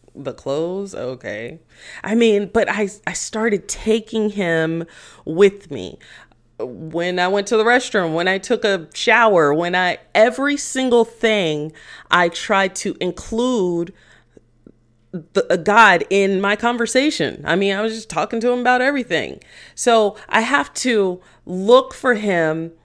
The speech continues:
in everything that I do. Um, I have to seek what he wants in every single thing that I do, because all of that leads up to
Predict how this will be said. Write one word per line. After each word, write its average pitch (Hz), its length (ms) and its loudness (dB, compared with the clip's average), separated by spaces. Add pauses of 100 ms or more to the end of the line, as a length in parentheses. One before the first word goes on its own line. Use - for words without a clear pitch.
(440)
in 190 260 0
everything 214 920 0
that 170 240 -2
I 202 260 2
do. 147 320 -2 (600)
Um, 175 340 2
I - 40 -2
have 233 260 0
to 220 120 0
seek - 520 -2
what 185 200 0
he 262 460 -4
wants 175 600 -4 (180)
in 196 240 -2
every 233 480 4
single 214 380 -2
thing 214 240 -4
that 185 240 0
I 180 180 0
do, 165 180 -6
because 185 460 -6
all 233 240 4
of 208 120 -2
that 190 220 0
leads 202 600 -4
up 208 320 -2
to 170 560 -2